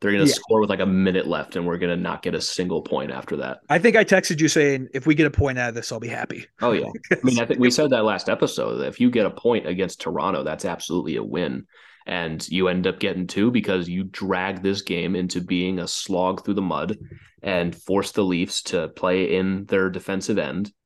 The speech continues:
Speaker 1: and rely on their transition game, which the Avs are just flat out better at, and drag this game to overtime. Honestly, like, it wasn't the most high event overtime.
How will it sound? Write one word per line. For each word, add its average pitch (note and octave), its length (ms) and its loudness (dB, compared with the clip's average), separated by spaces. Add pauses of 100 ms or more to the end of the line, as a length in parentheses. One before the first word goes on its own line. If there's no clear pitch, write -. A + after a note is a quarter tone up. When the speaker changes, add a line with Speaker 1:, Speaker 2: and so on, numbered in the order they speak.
Speaker 1:
and F2 360 -2 (380)
rely F#2 380 0
on F#2+ 140 0
their F#2 120 0
transition F#2+ 600 -2
game, F2+ 220 -2
which F2 160 -4
the E2+ 140 -2
Avs F2 280 -4
are F2+ 100 0
just F#2 300 -8
flat F2+ 300 -2
out F2+ 180 -2
better F#2 260 -2
at, G#2+ 320 -2 (400)
and F2+ 280 -2
drag F#2 320 -2
this A2 120 0
game G#2+ 220 0
to F#2+ 80 2
overtime. F2 640 -2 (120)
Honestly, F3 500 2
like, A2 180 0
it A2 40 0
wasn't F#3 280 4
the D3+ 80 4
most C3 160 0
high G#2+ 280 -6
event F2+ 400 -4
overtime. B2+ 600 0